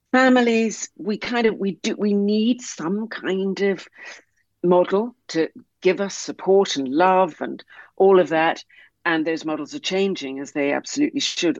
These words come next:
all the time. But nothing's perfect. So what do you do? Do you walk away or do you live with it? The thing between Belle, her, um,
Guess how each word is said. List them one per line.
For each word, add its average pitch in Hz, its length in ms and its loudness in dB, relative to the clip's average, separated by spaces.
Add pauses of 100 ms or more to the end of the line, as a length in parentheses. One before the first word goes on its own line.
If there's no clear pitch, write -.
all 160 220 4
the 147 140 -2 (120)
time. 180 420 -2 (460)
But 214 240 2 (160)
nothing's 208 400 -4
perfect. - 800 -6 (240)
So 196 360 4 (420)
what 220 200 4
do 220 140 0
you 220 80 0
do? 185 260 4
Do 151 80 -6
you 165 80 0
walk 180 220 0
away 190 260 0
or 185 60 0
do 165 100 -6
you 175 120 0
live 170 260 -4
with 123 220 -16
it? - 260 -16 (640)
The 233 80 -2
thing 320 240 4
between 196 500 2 (140)
Belle, 131 960 0
her, 147 480 0
um, 147 260 0